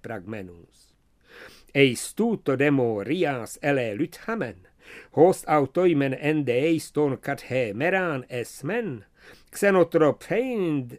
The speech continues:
epice ceirecamen, cae tu simmacus, tus hemeterus auton idius, lymae nometa, cae dasmologumen,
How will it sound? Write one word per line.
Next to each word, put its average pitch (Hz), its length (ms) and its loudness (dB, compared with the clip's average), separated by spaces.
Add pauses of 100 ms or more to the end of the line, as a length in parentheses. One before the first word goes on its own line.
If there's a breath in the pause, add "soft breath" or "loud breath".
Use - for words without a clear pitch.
epice 143 500 -2
ceirecamen, 135 1080 -4 (580 loud breath)
cae 147 300 6
tu 170 260 2
simmacus, 147 1160 -2 (240 soft breath)
tus 156 320 2
hemeterus 151 1000 -2
auton 143 720 0
idius, 143 840 -2 (220 soft breath)
lymae 135 640 0
nometa, 151 720 -6 (200 soft breath)
cae 165 240 0
dasmologumen, 147 1200 -2